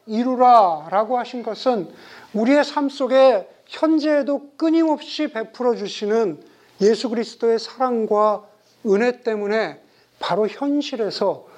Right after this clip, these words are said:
우리가 느끼는 다양한 배고픔과 결핍들을 이겨나가고 해소해 나갈 수 있는 힘은 다른 것에서 오는 것이 아니라 바로 예수 그리스도께서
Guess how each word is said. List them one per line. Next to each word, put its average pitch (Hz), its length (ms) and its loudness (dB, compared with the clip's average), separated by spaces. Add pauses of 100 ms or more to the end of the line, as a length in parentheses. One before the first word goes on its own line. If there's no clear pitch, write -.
(200)
우리가 202 280 -2
느끼는 196 600 -2 (300)
다양한 208 600 -4
배고픔과 175 840 -4 (420)
결핍들을 185 840 -4 (420)
이겨나가고 190 1120 -2 (320)
해소해 269 340 -2
나갈 180 300 -2
수 - 180 -8
있는 185 260 -4
힘은 220 480 -4 (500)
다른 269 380 0
것에서 247 400 -4
오는 180 200 -8
것이 185 240 -6
아니라 165 420 -2 (320)
바로 170 200 -4
예수 156 320 -4
그리스도께서 175 800 -6